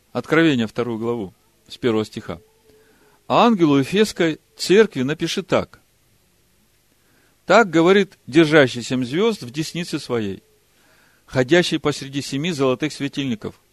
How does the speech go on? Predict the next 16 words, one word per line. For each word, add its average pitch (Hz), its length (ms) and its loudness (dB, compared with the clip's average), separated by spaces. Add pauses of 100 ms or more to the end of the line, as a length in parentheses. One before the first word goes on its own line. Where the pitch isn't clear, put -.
(400)
Знаю 151 400 6
дела 151 300 4
твои, 147 300 2
труд 214 320 -4
твой 147 180 -2
и 123 160 -8
терпение 185 480 -2
твое, 135 300 0 (100)
и 139 80 -4
то, 170 180 -2
что 156 180 -8
ты 185 380 -6 (600)
не 196 220 0
можешь 196 480 4
сносить 139 420 -8
развратных, 139 760 -2